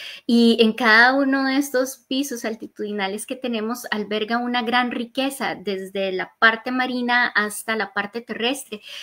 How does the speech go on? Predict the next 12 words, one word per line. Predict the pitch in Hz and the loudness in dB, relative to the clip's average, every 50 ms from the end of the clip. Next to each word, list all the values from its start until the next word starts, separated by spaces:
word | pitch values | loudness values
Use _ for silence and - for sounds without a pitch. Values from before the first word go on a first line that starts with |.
| - - _ | -18 -4 _
teniendo, | - 233 226 226 226 226 226 220 220 226 233 233 254 254 262 269 269 262 269 - | 6 6 8 8 6 4 4 4 4 2 2 2 2 2 4 4 2 2 2 -2
eh, | 214 214 208 208 202 202 202 196 196 190 190 185 175 156 151 147 - - | -4 -2 -2 -2 -4 -4 -4 -6 -6 -6 -8 -8 -8 -10 -10 -12 -4 2
un | 269 262 269 277 285 | 4 6 6 8 6
bosque | 240 247 262 269 - - 294 | 6 6 2 0 0 2 4
nuboso, | 285 226 202 214 254 285 311 294 247 | 4 4 2 0 0 0 0 0 0
el | 208 185 175 185 190 190 | -2 -2 -2 -4 -6 -6
bosque | 196 202 208 - - | -6 -8 -6 -6 -8
nuboso | 240 247 240 233 220 226 233 233 233 | -8 -6 -6 -6 -6 -6 -8 -8 -10
que | - 233 | -10 -12
está | - - - 214 214 214 220 - | -10 -8 -6 -4 -2 -2 -2 -2
a | - - | -4 -4
menor | 226 220 214 208 202 196 196 196 202 202 208 214 214 208 | -6 -6 -6 -6 -6 -6 -6 -6 -6 -6 -6 -6 -8 -10